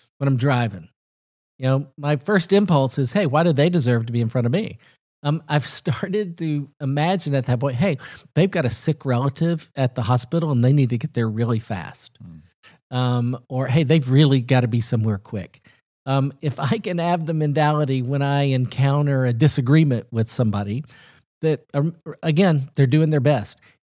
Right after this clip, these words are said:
Speaker 1: Even if I can take that attitude with myself, you know,
Speaker 2: Mm.
Speaker 1: "Man, I really messed up yesterday.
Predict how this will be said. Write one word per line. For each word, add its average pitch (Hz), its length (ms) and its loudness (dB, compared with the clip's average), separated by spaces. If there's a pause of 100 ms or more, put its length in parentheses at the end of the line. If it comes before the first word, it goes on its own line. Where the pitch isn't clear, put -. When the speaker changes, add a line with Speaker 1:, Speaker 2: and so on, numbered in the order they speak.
Speaker 1:
Even 190 240 -12
if 254 160 -10
I 170 100 0
can 165 200 -4
take 139 220 -2
that 135 120 -2
attitude 131 480 -2
with 123 180 -6
myself, - 840 -12
you 147 100 -6
know, 165 220 2
Speaker 2:
Mm. 156 180 -10
Speaker 1:
"Man, 151 280 -2
I 151 40 0
really 147 280 0
messed 131 360 -2
up 139 200 -4
yesterday. 131 580 0